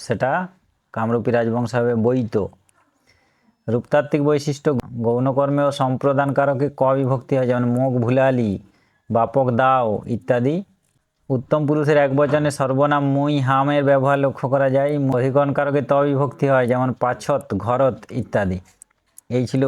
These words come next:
উপভাষা নিয়ে আলোচনা। এরপরে আমরা দেখে নিই নিভাষা। নিভাষা কি? কোনো ব্যক্তি বিশেষ ও পরিবার বিশেষের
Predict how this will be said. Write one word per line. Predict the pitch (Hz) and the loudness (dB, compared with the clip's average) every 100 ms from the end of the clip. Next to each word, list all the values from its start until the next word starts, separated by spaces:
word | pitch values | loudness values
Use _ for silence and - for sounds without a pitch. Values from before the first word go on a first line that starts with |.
| 127 | 0
উপভাষা | 143 139 139 147 | 0 0 0 0
নিয়ে | 147 143 143 | -2 0 0
আলোচনা। | 143 143 147 151 156 _ _ _ _ _ _ _ 120 | 0 0 -2 -2 -6 _ _ _ _ _ _ _ -4
এরপরে | 127 127 147 147 | -4 2 2 2
আমরা | 139 127 | 2 2
দেখে | 120 113 117 | 0 -2 -2
নিই | 123 180 190 _ _ 107 117 | -2 -2 -6 _ _ -6 -2
নিভাষা। | 143 160 127 117 - - - _ _ _ _ _ _ _ _ _ _ _ _ _ - | 0 0 0 -2 -4 -10 -10 _ _ _ _ _ _ _ _ _ _ _ _ _ -4
নিভাষা | 117 139 143 143 156 | 0 2 0 0 -2
কি? | 143 160 - - - - _ _ _ _ _ | 0 -4 -4 -20 -20 -20 _ _ _ _ _
কোনো | - 127 143 127 | -2 0 2 2
ব্যক্তি | 123 - - 165 165 | 2 0 -2 0 0
বিশেষ | 147 180 175 175 | 0 2 2 0
ও | 147 | 0
পরিবার | 139 135 151 156 156 | 2 2 4 4 4
বিশেষের | 147 170 143 165 | 0 0 0 0